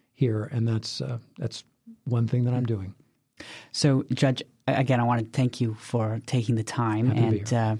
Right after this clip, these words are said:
Speaker 2: give you our, our, uh, our always ending question, which you've already answered
Speaker 1: Mm-hmm.
Speaker 2: before. You, uh, mentioned the last time we asked, you know, who would you talk to if you could talk to any Supreme Court justice? You said Oliver Wendell Holmes,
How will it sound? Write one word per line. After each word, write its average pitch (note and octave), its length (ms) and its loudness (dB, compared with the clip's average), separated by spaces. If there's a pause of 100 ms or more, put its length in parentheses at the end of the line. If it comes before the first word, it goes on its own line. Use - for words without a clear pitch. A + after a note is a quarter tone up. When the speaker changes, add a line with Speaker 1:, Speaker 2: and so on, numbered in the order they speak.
(760)
Speaker 2:
give B2+ 180 4
you C3+ 120 4
our, B2+ 460 2
our, A#2+ 380 2
uh, B2 540 -2 (920)
our A#2 340 0
always D#3 440 6
ending D3 340 6
question, D#3 580 2
which C#3 160 2
you've C#3+ 100 4
already D#3+ 260 4
answered C3+ 300 2
Speaker 1:
Mm-hmm. A2+ 220 0
Speaker 2:
before. A2+ 260 -2
You, C3 280 2
uh, B2 260 2
mentioned C3 480 4
the A#2+ 80 0
last B2 320 0
time A#2 220 0
we A#2 80 -2
asked, A2 340 -6
you G#2+ 60 -6
know, A2+ 200 -4 (200)
who C3 120 0
would B2+ 160 2
you B2 60 0
talk A#2 260 -2
to - 80 -6
if A#2 60 -8
you B2 60 0
could A#2 80 -4
talk A#2 160 0
to - 60 -6
any A#2+ 80 0
Supreme B2 260 -2
Court A#2+ 180 -2
justice? - 460 -10 (400)
You C3 100 2
said C3 160 0
Oliver D3 300 6
Wendell B2+ 280 4
Holmes, D3 460 4